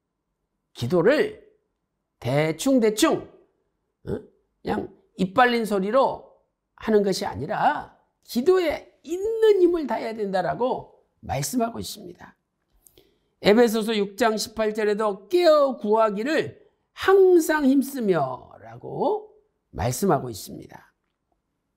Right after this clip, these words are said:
예수님께서도 겟세마네 동산에서 사력을 다하여 생사를 건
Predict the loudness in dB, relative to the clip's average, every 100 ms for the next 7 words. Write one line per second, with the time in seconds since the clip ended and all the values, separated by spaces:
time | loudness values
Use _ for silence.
0 | _ _ _ _ _ _ _ _ _ 2
1 | 4 6 4 2 0 -2 -2 0 0 -2
2 | -8 _ _ _ _ -2 -2 0 2 4
3 | 4 2 0 -2 0 0 0 0 2 0
4 | -2 -16 _ _ _ _ _ _ -14 -4
5 | 4 6 6 4 2 0 0 -2 -4 -10
6 | -18 _ _ _ _ -2 2 4 6 4
7 | 4 0 0 -2 -2 0 2 2 0